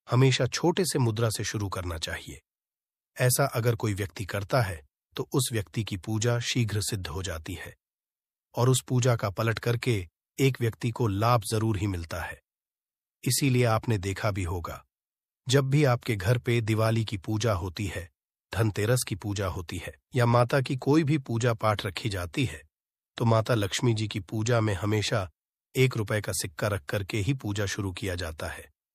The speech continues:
ऐसा करना हमारे शास्त्रों के अनुसार ज्यादा शुभ होता है। और अगर आपने सिर्फ आने वाली पौष पूर्णिमा के दिन,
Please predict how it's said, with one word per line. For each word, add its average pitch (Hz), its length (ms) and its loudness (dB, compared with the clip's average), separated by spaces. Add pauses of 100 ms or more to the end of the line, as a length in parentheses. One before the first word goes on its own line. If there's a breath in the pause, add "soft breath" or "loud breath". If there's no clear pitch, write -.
(540)
ऐसा 117 300 2
करना 117 360 2
हमारे 110 360 0
शास्त्रों 113 500 0
के 110 120 -4
अनुसार 101 500 0 (280)
ज्यादा 123 380 4
शुभ 104 240 -2
होता 82 380 -10
है। - 220 -12 (720)
और 113 100 2
अगर 113 220 4
आपने 110 360 2
सिर्फ - 360 -2 (360)
आने 135 280 6
वाली 117 320 2
पौष 110 340 0
पूर्णिमा 107 540 2
के 104 160 -4
दिन, 95 380 0